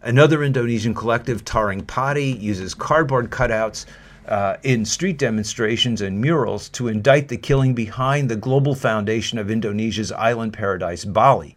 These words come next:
financed by Western capital and built on the graves of the dead.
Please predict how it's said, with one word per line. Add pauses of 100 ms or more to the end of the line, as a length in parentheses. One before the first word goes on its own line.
(200)
financed
by
Western
capital (160)
and
built
on
the
graves
of
the
dead.